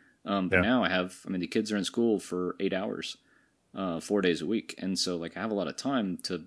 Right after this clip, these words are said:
Speaker 1: just fuck around. And, um,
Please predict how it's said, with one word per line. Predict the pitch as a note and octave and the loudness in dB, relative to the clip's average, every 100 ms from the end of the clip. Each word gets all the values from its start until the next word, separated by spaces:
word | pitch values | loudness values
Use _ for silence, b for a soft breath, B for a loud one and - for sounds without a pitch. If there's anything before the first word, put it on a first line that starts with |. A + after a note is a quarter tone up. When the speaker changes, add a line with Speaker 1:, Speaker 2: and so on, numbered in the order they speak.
| - | -8
Speaker 1:
just | E2+ - | -8 -8
fuck | - G2+ - | -6 -4 -4
around. | E2+ B2 G2 D#2+ - _ _ | -2 -2 -4 -6 -12 _ _
And, | - G#2 F#2+ F#2 | -2 0 2 2
um, | F#2 F2+ F2 F2 | 2 0 0 -4